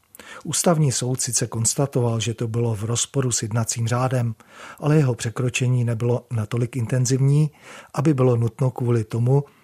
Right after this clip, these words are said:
zmiňovaný zákon jako celek zrušit. Soud argumentoval mimo jiné tím, že opozice dostala dostatečný prostor k vyjádření. Proto si současná většina ve sněmovně troufla zopakovat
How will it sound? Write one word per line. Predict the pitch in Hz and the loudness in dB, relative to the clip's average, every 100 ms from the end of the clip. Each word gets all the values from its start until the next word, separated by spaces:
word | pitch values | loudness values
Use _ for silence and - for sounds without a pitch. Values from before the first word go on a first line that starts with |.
| - | -10
zmiňovaný | 120 113 143 151 120 120 | -4 0 2 2 2 0
zákon | 107 107 107 127 120 | -2 -4 -2 0 0
jako | 107 117 | -2 -4
celek | - 117 113 | -2 -2 -4
zrušit. | 104 120 117 131 117 - _ _ _ - - - | -4 -4 -2 -2 -4 -8 _ _ _ -20 -18 -6
Soud | - 170 - - | 2 2 2 -2
argumentoval | 123 117 120 113 113 120 123 123 131 - | -2 0 2 0 0 0 2 0 -2 -2
mimo | 117 117 | 2 2
jiné | 113 113 110 | 2 0 -2
tím, | 107 123 131 143 - - - - | -2 0 2 2 -2 -18 -20 -6
že | 127 123 | -2 -2
opozice | 123 113 147 135 113 117 | -2 0 2 2 0 -2
dostala | 113 - 127 123 117 - - | -2 -2 0 0 -2 -6 -10
dostatečný | 120 - 143 135 - 127 110 | -6 -2 -2 -2 -4 -4 -4
prostor | 110 113 - 110 | -4 -6 -6 -6
k | - | -4
vyjádření. | 117 107 110 113 120 117 110 - _ _ - - - | -2 -2 -2 -2 0 0 -2 -6 _ _ -20 -12 -2
Proto | 127 123 127 | 0 2 2
si | 123 135 | 2 2
současná | - 123 135 127 135 131 | 0 2 2 2 4 2
většina | 117 117 - 156 131 | 2 -2 0 2 0
ve | 110 | 0
sněmovně | - - 147 143 123 117 110 _ _ | -2 0 0 2 2 2 0 _ _
troufla | - 135 147 - 120 110 | -2 0 0 -2 -4 -2
zopakovat | 113 110 120 - 123 127 139 | -4 -2 -4 -2 0 2 0